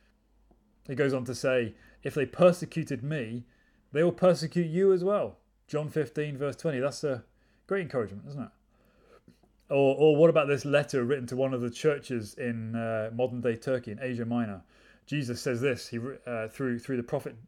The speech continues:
uh, Saint John. He says, "Do not fear to the church what you're about to suffer. Behold, the devil is about to throw some of you into prison. You're gonna be tested, and for ten days you will have suffering. Be faithful unto death." The end.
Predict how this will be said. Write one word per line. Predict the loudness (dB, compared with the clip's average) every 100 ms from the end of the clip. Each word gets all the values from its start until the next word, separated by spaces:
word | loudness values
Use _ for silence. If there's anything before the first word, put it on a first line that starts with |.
| _
uh, | -10 -10
Saint | -6 -8
John. | -2 -2 -2 -8 _ -20 -20 -20 _ -10
He | -6
says, | 0 0 0 -8 -20 -4
"Do | 2
not | 2 2
fear | 4 6
to | 4 -4
the |
church | 0 0 2
what | -2
you're | 0
about | 2 0 -2
to | -8
suffer. | 0 0 0 -2
Behold, | 0 2 2
the | 2
devil | 4 4 4 2
is | 0
about | 0 -2
to | -4
throw | -4 -4
some | -2 -2
of | -2
you | 0 -2
into | -2
prison. | -8 -4 -2 -2 -8 -12 _ -20 _
You're | -4
gonna | -2
be | -4
tested, | -2 0 0 2 2 2 -2 _ _ _ _ _ _ _ -12
and | -8
for | -8
ten | -2 2
days | 4 4 2
you | 0
will | 0 0
have | 0 -2 -2
suffering. | 2 2 2 -2 -2 -6 -16 _ _ _ _ _
Be | -8
faithful | 0 2 2 0 -6
unto | -4 -2
death." | 0 0 -4 -20 _ -20 -20 _ _ _ _ -8
The | -4
end. | -4 -6 -14